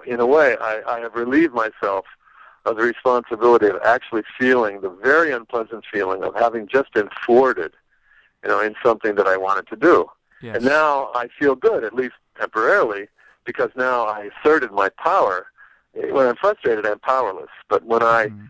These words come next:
Speaker 1: chew you out, you know, now I'm powerful.
Speaker 2: Yeah,
Speaker 1: Of
Speaker 2: sure.
Speaker 1: course. <laughs> Yeah, of course. This is really, it's an illusion because,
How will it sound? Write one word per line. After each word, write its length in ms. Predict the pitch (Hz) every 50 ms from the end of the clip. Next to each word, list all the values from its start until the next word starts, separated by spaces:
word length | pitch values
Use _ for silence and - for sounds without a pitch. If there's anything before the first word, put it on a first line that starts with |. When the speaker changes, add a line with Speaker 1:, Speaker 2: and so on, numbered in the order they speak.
| - _ _
Speaker 1:
chew 220 | - - - -
you 260 | 135 - - 392 370 127
out, 300 | 110 104 107 110 104 -
you 80 | - 113
know, 80 | 107 107
now 220 | 120 127 127 120
I'm 120 | 113 107
powerful. 560 | - - 131 127 127 113 98 - 82 78 78 _ _ _ _ -
Speaker 2:
Yeah, 280 | 135 147 147 139 - -
Speaker 1:
Of 80 | 120 -
Speaker 2:
sure. 140 | - - 123 143 127 110
Speaker 1:
course. 40 | - _
<laughs> 720 | _ _ _ _ _ _ _ _ _ - - - - -
Yeah, 160 | - 214 - - - - - - - -
of 140 | - - -
course. 280 | - - 180 185 160 - - - _ _ - - - - - - - -
This 160 | - 151 156 - -
is 80 | 131 -
really, 400 | 123 135 156 156 147 135 123 117
it's 520 | 110 - - - - - - - - - - 139
an 100 | 123 117
illusion 580 | 117 123 139 160 214 233 180 123 104 87 92
because, 360 | 98 110 110 - 117 107 107